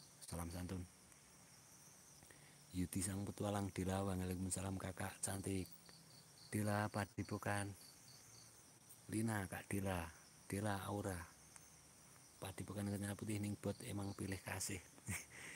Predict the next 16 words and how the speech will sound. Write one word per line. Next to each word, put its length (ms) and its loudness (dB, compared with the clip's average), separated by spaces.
Ya, 240 8
dari 240 6
kemarin 480 6
yang 240 4
disambut 800 4
perempuan 480 8
mulung. 400 10
<laughs> 160 8
Marahin 480 12
bang, 160 10
marahin 400 8
bang. 160 2
<laughs> 80 4
Dela, 400 6
Lina. 560 4
Isabel, 720 6